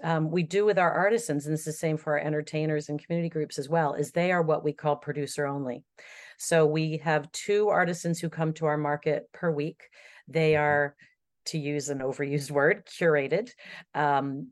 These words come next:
Speaker 1: there are the, the people who organize our artisans tent really look at the product that they want to sell, make sure that the people are making it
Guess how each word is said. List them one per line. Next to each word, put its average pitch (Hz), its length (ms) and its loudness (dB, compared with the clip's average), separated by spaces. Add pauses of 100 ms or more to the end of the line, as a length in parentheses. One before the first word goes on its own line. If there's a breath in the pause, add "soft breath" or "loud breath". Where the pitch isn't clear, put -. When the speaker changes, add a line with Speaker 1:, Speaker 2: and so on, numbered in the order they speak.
Speaker 1:
there 147 400 2
are 139 300 -2
the, 143 320 0 (100)
the 143 300 -8
people 170 260 -2
who 156 140 0
organize 147 580 2
our 147 80 0
artisans 151 460 -2
tent 143 360 -4 (320)
really 151 300 2
look 147 220 0
at 151 80 -2
the 147 80 -4
product 156 400 0
that 156 100 -4
they 151 100 0
want 143 180 0
to 143 40 -2
sell, 143 240 -4
make 139 220 -6
sure 151 160 -4
that 143 160 -6
the 160 80 -8
people 139 380 -8
are - 200 -6
making 139 380 -6
it 139 180 -6